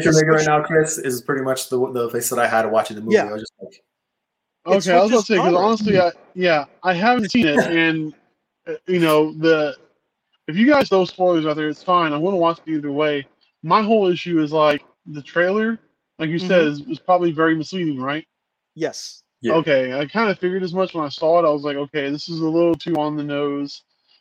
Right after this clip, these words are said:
Speaker 3: And every, every horror movie is a trope-laden rehash of the movie before it.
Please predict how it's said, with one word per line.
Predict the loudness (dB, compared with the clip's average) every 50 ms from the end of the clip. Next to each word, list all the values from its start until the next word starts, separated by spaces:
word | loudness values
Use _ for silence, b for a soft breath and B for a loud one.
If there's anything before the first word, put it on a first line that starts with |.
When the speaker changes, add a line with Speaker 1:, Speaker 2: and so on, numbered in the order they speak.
| _ _ -6
Speaker 3:
And | -2 0 0 2 2 0 0 -2 -4 -2 -2
every, | -2 0 0 0 -2 0 0
every | 0 0 0 -2 -2
horror | 0 0 0 2 0 0
movie | 0 -2 -2 -2 -2 0 -2
is | -2 -2 -4
a | -8
trope-laden | -8 -8 -4 -2 -2 -2 -2 -2 -2 -2 -2 -2 -4 -4 -4 -4 -4 -4 -6 -8 -12 _ _ _ _ _ _ _ _ _ _ _ -6
rehash | -2 -2 -2 -2 -2 -2 -2 -2 -2 -2 -4
of | -4
the | -4 -2
movie | -2 -2 -2 -2
before | -4 -6 -8 -6 -4 -4 -2 -2 -4
it. | -6 -8